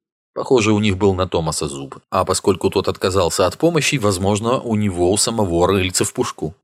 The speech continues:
«Деккер, это чересчур смелый вывод». «Вовсе нет», возразил Амос. «Тот факт, что два типа, которых он, несомненно, знает, заявляются к нему с оружием и пытаются вышибить ему мозги, говорит, что тут не всё чисто». Прежде чем ответить, Алекс приготовила себе кофе.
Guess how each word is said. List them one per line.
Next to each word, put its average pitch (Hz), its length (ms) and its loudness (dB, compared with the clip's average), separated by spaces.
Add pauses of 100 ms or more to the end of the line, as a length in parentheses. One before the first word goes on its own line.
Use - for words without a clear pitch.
(420)
«Деккер, 85 420 -4
это 110 300 -2
чересчур 165 480 0
смелый 101 400 0
вывод». 67 400 -10 (500)
«Вовсе 78 280 -4
нет», 120 320 -4
возразил 82 460 -2
Амос. - 240 -6
«Тот 104 180 0
факт, 92 320 0
что - 240 -4
два 85 200 2
типа, - 260 -4
которых 85 400 -2
он, 95 120 0
несомненно, 98 580 -2
знает, 80 400 -4
заявляются 87 640 0
к - 80 -14
нему 85 180 -6
с - 100 -2
оружием 80 420 -4
и 95 160 -8
пытаются 82 500 -4
вышибить 80 500 -6
ему 80 180 -4
мозги, 80 460 -4
говорит, 98 440 -2
что - 180 -4
тут - 300 -8
не 139 100 -4
всё 120 260 0
чисто». - 400 -6 (840)
Прежде 95 320 -4
чем 95 180 -2
ответить, 131 440 -4
Алекс 117 340 -4
приготовила 104 580 2
себе 104 280 -2
кофе. - 400 -10